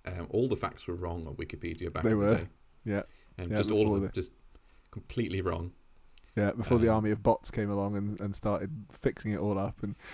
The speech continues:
Speaker 2: did your, when, when did your family first get mobile phones, and what did they look like?
Speaker 1: So,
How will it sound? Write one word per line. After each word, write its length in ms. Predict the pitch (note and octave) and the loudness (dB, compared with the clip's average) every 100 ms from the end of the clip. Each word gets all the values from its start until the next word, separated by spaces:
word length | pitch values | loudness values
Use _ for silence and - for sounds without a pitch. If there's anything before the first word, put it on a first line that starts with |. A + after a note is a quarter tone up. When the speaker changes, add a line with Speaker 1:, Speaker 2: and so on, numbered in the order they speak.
| - | 4
Speaker 2:
did 140 | F3 F#3 | 6 10
your, 180 | A3+ - | 8 8
when, 440 | C#3 A#2+ D#3+ E3 D3 | 4 8 8 8 10
when 180 | D#3+ F3 | 10 10
did 100 | F3 | 6
your 120 | E3+ | 6
family 280 | E3 B2+ G#2+ | 6 4 2
first 280 | A2+ G#2+ | 2 2
get 140 | - A2+ | 2 2
mobile 280 | A2 G#2 G2+ | 4 4 2
phones, 380 | A2+ F#2+ F2+ - | 2 0 -4 -6
and 180 | A2 G#2 | -4 0
what 260 | G#2 G#2+ | 0 0
did 120 | A2 | -4
they 100 | G2+ | -2
look 240 | G2 F2 - | 0 -2 -2
like? 180 | F#2+ - - _ _ _ _ _ - _ _ | -4 -4 -16 _ _ _ _ _ -20 _ _
Speaker 1:
So, 680 | - D3 B2 A#2 A2 A2 | -6 0 4 6 4 2